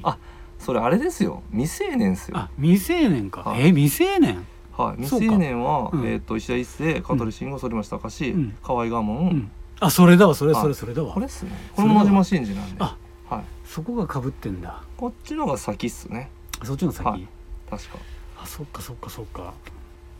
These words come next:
Speaker 2: うわぁ。記憶が曖昧ですね。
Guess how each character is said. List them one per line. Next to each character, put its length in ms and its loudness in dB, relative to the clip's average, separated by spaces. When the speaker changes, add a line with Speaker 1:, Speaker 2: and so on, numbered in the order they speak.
Speaker 2:
う 80 -10
わ 380 -10
ぁ。 20 -16
記 140 -6
憶 220 -10
が 120 -6
曖 120 -6
昧 160 -4
で 80 -8
す 100 -16
ね。 120 -8